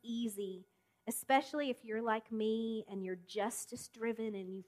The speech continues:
feel the need to see God's justice in the world. You have a very strong sense of right and wrong.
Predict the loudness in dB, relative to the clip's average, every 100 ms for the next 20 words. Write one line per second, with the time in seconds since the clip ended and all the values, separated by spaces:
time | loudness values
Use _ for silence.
0 | _ 2 2 2 0 0 -2 -8 -10 -10
1 | 0 2 2 -2 -4 -4 -4 -6 -2 2
2 | 2 2 4 4 4 2 -2 -2 0 0
3 | 2 0 0 -6 _ _ _ _ _ -18
4 | -10 6 8 10 6 2 0 0 0 0
5 | 4 4 4 0 2 2 0 -2